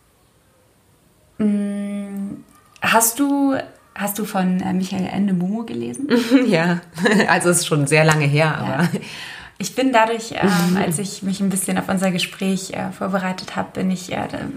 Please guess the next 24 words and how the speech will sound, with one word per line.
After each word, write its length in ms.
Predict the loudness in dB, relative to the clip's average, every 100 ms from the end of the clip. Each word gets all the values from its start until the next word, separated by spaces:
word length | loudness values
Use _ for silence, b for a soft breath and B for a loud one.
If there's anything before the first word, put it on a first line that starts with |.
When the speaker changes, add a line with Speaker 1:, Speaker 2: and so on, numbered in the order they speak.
| -2
Speaker 1:
musste 240 | 0 0 0
ich 60 |
mich 120 | 0
daran 280 | 2 2 2
wieder 120 | 0
erinnern 380 | 0 0 2 2
und 80 | 0
ich 80 | -4
hab 120 | -2
mal, 200 | 0 2 2
ähm, 160 | -2
ein 100 | -2
kleines 320 | 2 4 2
Zitat 400 | -2 -6 -2 -2
daraus 260 | -2 -2 -2
mitgebracht, 600 | -2 -4 -6 -4 -4 -8 -16 B B B B 0
ähm, 240 | 2 4
was 140 | 2 -2
ich 100 | 2
gerne 220 | 4 4
einmal 200 | 0 -2
kurz 200 | -4 -8
vorlesen 460 | -4 -2 -2 -2 -4
möchte. 320 | -6 -10